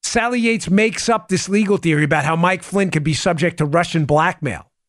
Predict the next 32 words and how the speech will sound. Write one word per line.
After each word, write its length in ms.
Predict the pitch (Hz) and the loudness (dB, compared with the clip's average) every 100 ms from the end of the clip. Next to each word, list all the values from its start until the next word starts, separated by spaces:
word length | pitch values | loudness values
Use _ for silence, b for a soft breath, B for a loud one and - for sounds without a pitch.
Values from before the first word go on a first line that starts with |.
| _ _ _ _ | _ _ _ _
It's 160 | 196 - | -4 -2
absurd. 460 | 208 - 294 311 185 | -4 -2 0 0 0
About 300 | 156 202 196 | 0 -2 0
what? 260 | 262 233 | 0 0
Talking 300 | 180 202 - | -2 -2 0
about 200 | 208 190 | 0 0
foreign 240 | - 214 208 | 2 2 2
policy 380 | 185 214 - 247 | 2 0 0 0
as 80 | |
the 80 | 165 | 0
incoming 340 | 190 - 208 185 | 0 0 0 2
national 360 | 175 185 190 | 0 0 -4
security 360 | - 170 180 202 | -2 0 2 2
advisor? 420 | 208 247 240 240 B B | 2 2 2 -4 B B
It's 160 | 208 196 | -4 2
ridiculous. 600 | 220 170 285 220 143 - B | 2 2 2 0 -4 -8 B
She 200 | - 226 | -2 2
made 320 | 208 233 269 220 | 4 4 2 2
that 220 | 220 220 | 2 2
up. 300 | 208 - - _ _ _ _ _ | 0 -2 -16 _ _ _ _ _
That 160 | 202 208 | -2 0
was 160 | 220 226 | -2 0
a 140 | 202 | -2
legal 400 | 185 233 262 269 | 2 2 4 2
theory 400 | 254 247 247 214 | 2 2 2 2
not 260 | 190 196 185 | 2 2 2
backed 300 | 220 202 - | 0 0 0
by 220 | 190 180 - | -2 0 0
any 240 | 240 269 | 2 2
precedent 580 | - 233 247 - 226 202 | 2 0 0 0 0 2
at 100 | 180 | 2
all. 320 | 175 147 - | 2 0 -6